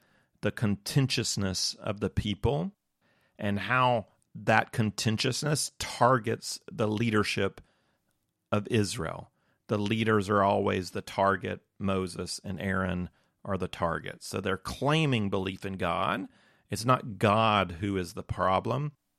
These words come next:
It's Moses and Aaron who are the problem. Time and again, they fail to persevere through tribulation with proven character. They have to find somebody else to blame.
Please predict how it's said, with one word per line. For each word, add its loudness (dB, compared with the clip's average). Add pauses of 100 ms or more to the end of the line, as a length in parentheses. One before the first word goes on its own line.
It's -4
Moses 0
and -8
Aaron 0
who 0
are 2
the -4
problem. -4 (680)
Time 2
and 0
again, -2
they 0
fail 2
to -4
persevere -2
through -4
tribulation -2 (420)
with -2
proven -2
character. -10 (420)
They -4
have -2
to -2
find -2
somebody -4
else -4
to -8
blame. -6